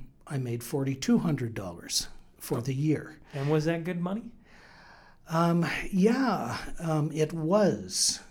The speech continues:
Speaker 1: Um, and the reason I would say that, um, is that, um, when I compare my earnings, uh, in my second year of teaching, I made more in that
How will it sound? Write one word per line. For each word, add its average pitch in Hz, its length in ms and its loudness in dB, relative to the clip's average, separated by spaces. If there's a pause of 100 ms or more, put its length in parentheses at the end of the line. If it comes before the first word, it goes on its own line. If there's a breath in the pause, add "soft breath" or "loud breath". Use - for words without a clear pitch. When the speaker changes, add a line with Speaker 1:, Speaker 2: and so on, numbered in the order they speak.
(100)
Speaker 1:
Um, 127 600 -6 (960)
and 151 200 -2
the 139 60 2
reason 208 360 2
I 185 120 2
would 175 180 2
say 175 380 6
that, 107 400 -4 (480 loud breath)
um, 123 560 -4 (140)
is 151 480 0 (120)
that, 139 440 -2 (520 loud breath)
um, 123 500 -4 (300)
when 139 240 0
I 131 260 -2
compare 156 800 8
my 156 540 0
earnings, 151 800 2 (1000 soft breath)
uh, 131 180 -8
in 135 180 -2
my 117 220 -2 (220)
second 170 380 0
year 165 180 4
of 165 100 0
teaching, 151 500 0 (460 loud breath)
I 139 140 -2
made 127 320 -2
more 143 340 2
in 165 220 2
that 147 240 -2